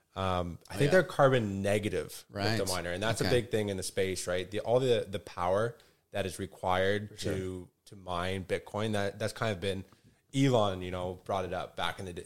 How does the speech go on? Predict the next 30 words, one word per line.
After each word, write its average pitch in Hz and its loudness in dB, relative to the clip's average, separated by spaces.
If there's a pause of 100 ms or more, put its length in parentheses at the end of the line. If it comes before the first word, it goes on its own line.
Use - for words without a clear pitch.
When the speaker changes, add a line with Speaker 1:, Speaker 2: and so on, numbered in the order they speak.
Speaker 1:
back 95 -4
in 92 -6
Speaker 2:
Yeah, 107 6
that 101 4
was 95 2
huge 101 0
news. 98 2
Speaker 1:
back 104 4
in 101 2
May 104 0
or 107 2
Speaker 2:
Back 98 4
Speaker 1:
whatever. 101 2
Speaker 2:
in 98 2
Speaker 1:
That's 95 4
Speaker 2:
May, 92 2
Speaker 1:
when 95 6
Speaker 2:
yeah. 92 4
Speaker 1:
it - 2
started 110 2
to 95 -4
bear, 107 2
Speaker 2:
Before 110 0
Speaker 1:
the 107 6
Speaker 2:
it 117 4
Speaker 1:
bear 135 8
Speaker 2:
tanked 113 4
the 101 2
Speaker 1:
run, 98 2
Speaker 2:
market, 113 0